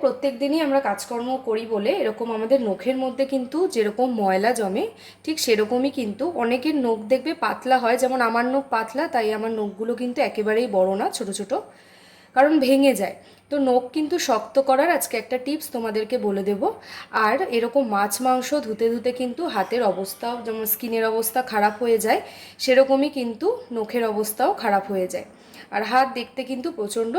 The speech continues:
বাজে লাগে। তাই আজকে তোমাদের একটা ঘরোয়া টিপস আমি বলছি। এই দেখো,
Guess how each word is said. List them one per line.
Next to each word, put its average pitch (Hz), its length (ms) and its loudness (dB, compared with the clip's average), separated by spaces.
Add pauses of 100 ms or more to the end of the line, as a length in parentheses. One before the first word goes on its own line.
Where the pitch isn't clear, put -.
বাজে 196 260 4
লাগে। 180 260 -8 (440)
তাই 269 120 2
আজকে 269 320 0
তোমাদের 262 320 4
একটা 302 140 -2 (120)
ঘরোয়া 220 380 2
টিপস 269 340 -4 (260)
আমি 220 140 -6 (120)
বলছি। 196 300 -4 (640)
এই 240 140 -8
দেখো, 214 260 0